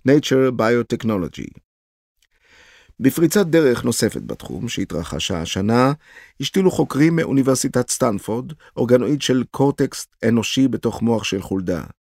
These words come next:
הם אף הראו שאין מניעה תיאורטית להוספה של אורגנואידים. המחקר נעשה בראשות דוקטור רווח, כיום חוקר בבית הספר לרפואה וטרינרית באוניברסיטה העברית,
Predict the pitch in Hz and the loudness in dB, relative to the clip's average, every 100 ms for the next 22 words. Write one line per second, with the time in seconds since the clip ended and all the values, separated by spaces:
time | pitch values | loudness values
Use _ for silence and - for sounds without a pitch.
0 | _ _ _ _ _ 113 147 151 160 135 | _ _ _ _ _ 2 2 4 0 2
1 | 85 147 139 123 143 139 131 123 120 120 | 2 0 0 2 4 4 4 2 2 2
2 | 120 131 143 - - 120 110 120 120 113 | 2 2 0 -4 -2 -2 -2 -2 -2 -2
3 | 117 117 120 135 139 92 67 50 _ _ | -2 0 0 0 -2 -4 -10 -12 _ _
4 | _ _ _ _ _ _ - - - 135 | _ _ _ _ _ _ -20 -20 -4 0
5 | 151 190 190 165 139 175 165 135 123 160 | 2 4 2 2 2 2 2 2 0 0
6 | 135 - 127 123 107 69 - - 92 107 | 0 0 0 2 2 -2 -12 -10 -4 -2
7 | 110 104 _ _ - 113 - 139 127 117 | -2 -4 _ _ -6 -4 2 2 4 2
8 | 120 110 - 127 123 117 113 98 - 62 | 2 0 0 0 0 0 0 -2 -4 -2
9 | 110 123 113 123 117 113 101 87 90 92 | 0 0 0 -2 0 0 -2 -4 -8 -6
10 | 98 104 101 107 98 110 - 110 104 117 | -2 -2 0 -2 -2 -4 -2 -2 -2 -6
11 | 117 92 - - | -6 -8 -10 -20